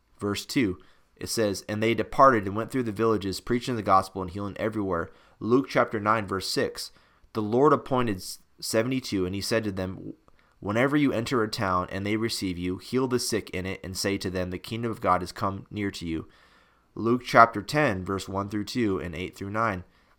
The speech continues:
"Go into all the world and proclaim the gospel to the whole creation, and these signs will accompany those who believe. They will lay their hands on the sick and they will recover," in Mark chapter sixteen,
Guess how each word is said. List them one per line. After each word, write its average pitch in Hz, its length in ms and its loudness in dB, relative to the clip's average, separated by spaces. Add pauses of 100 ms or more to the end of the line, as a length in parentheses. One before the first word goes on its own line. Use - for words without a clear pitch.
(340)
"Go 120 220 6
into 147 160 4
all 117 180 6
the 120 80 2
world 98 420 -2 (320)
and 92 120 -10
proclaim 104 340 -4
the 107 80 -4
gospel 98 380 2
to 101 60 -2
the 95 100 -2
whole 98 160 -2
creation, 90 540 -4
and 98 180 -8
these 117 200 -4
signs 104 300 0
will 98 80 -4
accompany 101 480 -6
those 92 320 -2
who 101 80 -4
believe. 95 520 -4 (420)
They 98 100 -2
will 104 180 2
lay 101 180 2
their 123 120 2
hands 113 240 0
on 113 80 -4
the 107 80 -4
sick 90 300 -4
and 87 100 -6
they 87 80 -4
will 90 100 -2
recover," 87 400 -6
in 85 120 -8
Mark 85 260 -4
chapter 85 320 -10
sixteen, 85 640 -12